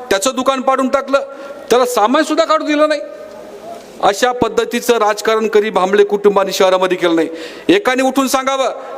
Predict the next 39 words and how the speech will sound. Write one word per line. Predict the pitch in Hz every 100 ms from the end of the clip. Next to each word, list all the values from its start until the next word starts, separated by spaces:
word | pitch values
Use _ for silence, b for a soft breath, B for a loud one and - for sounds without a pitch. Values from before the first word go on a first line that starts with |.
| -
की | 220
विजय | 233 247
भांबळेने | 254 233 240 247
किंवा | 247 254
आमच्या | 247 240 240
कार्यकर्त्यांनी | 240 240 240 240 233
तुमचं | 226 240
दुकान | 226 240 240
पाडलं, | 240 226 226 - - B B B
अशा | - 185 226
पद्धतीचं | 220 208 208 208 208
राजकारण | 202 202 202 214 294 311 - B B
कधीही | 196 214 285 269
आम्ही | 240 240 214 - - -
या | 196 208
शहरामध्ये | 208 208 202 208 202
किंवा | 202 202
तालुक्यामध्ये | 196 196 196 202 202 180 - B B
केलेलं | 175 190 202 208
नाही. | 196 240
ही |
सुद्धा | 214 202 202 190 - - 123
बाब | 208 220 - - -
सर्व | - - 226
जनतेने | 214 202 202 202
लक्षून | 196 185 202
घेतली | 180 180 185
पाहिजे. | 180 165 165 - B B B B -
आणि | 202 226
सगळ्यात | 226 214 247 208
महत्त्वाचा | 233 233 240 240
एक | 220
उल्लेख | 226 240
या | 233
ठिकाणी | 240 240
करायचा | 240 240 226 240
की | 220
या | 214
ठिकाणी | 220 240 240 233 269